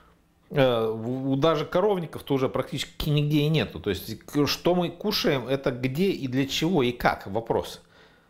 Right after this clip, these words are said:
То бишь, это, э, за один день. Ну, грубо перемножив, получается, на тридцать. То есть, грубо говоря, получается, что,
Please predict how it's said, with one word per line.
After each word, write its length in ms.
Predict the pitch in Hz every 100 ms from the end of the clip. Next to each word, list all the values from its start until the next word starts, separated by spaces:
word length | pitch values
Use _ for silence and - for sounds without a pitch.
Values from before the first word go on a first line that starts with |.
| _ - - - _ _ _ _ - - - _ -
То 100 | 170
бишь, 180 | 151 -
это, 520 | 170 175 151 151 143
э, 40 | 139
за 160 | 123
один 400 | 156 160 220 165
день. 240 | 107 95 78 - _ _ _ - - -
Ну, 180 | 254 180
грубо 380 | 143 214 165 131
перемножив, 680 | 147 147 165 170 127 101 - - -
получается, 640 | 127 135 127 92 - 104
на 360 | 117 113 92 85 - - - _ _ _ _ _ _ _ _ _ _ _ - _ _ _ _ _ _ _ _ _ _ _
тридцать. 540 | - 117 104 - 190 - _ _ _ _ _ _ _ _ _ _ - -
То 100 | -
есть, 120 | 120
грубо 240 | 120 156 127
говоря, 260 | 110 180
получается, 580 | 233 143 131 151 120 120
что, 380 | - - 107 -